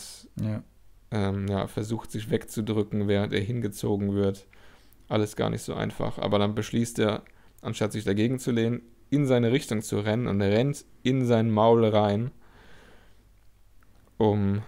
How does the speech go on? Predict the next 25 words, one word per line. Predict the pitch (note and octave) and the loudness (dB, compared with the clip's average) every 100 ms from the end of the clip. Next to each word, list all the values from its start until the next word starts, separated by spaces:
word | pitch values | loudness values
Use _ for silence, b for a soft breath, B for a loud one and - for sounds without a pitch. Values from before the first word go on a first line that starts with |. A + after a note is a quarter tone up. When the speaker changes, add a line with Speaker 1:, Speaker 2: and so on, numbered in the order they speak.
| B | B
Speaker 2:
ja, | - F#2+ | 0 2
dann | G2+ | 2
lässt | G#2 - | 0 0
er | |
seine | G#2+ G2+ | 0 2
Finne | G#2 - B2 A2+ A2+ - | 0 0 0 0 -2 -2
aufleuchten, | G#2+ B2 - B2+ C3 - - B2+ | 0 0 2 2 2 -2 -6 -4
und | A#2 | -4
zwar | - G#2 | 0 2
rot, | G2 G#2 C3+ C#3+ - - | 4 6 6 4 -4 -8
also | G#2+ G#2 G#2+ B2 D3 - - - - - - | -4 -2 -2 -2 -6 -14 -20 -20 -20 -20 -10
mit, | G2 E3 - - | -8 -8 -10 -6
äh, | - - D#3 - - _ - | -6 -6 -8 -14 -20 _ -18
extremer | - - A#2+ G#2+ | -14 -2 2 2
Power, | A2+ - A#2 A2+ A#2 - b b b b b b b b b b - - | 0 4 4 4 2 -6 b b b b b b b b b b -20 -2
und | G#2 G2 G2 | 0 0 -2
zerstört | - G#2 G#2 - G2+ | -6 -6 -2 2 4
ihn | G2+ | 4
dann | F#2+ | 0
von | F#2+ - - | -2 -6 -2
innen | A2+ G2+ | 0 0
heraus. | A2 - - - D#3 - - - - - - _ - - | -2 -2 -2 -2 -8 -14 -20 -20 -20 -20 -20 _ -20 -8
Speaker 1:
Mega | G#2 G2+ | -4 -4
fett. | A2 - E3+ - _ | -6 -10 -14 -14 _
Speaker 2:
Super | - - G#2+ - | -12 -6 -6 -6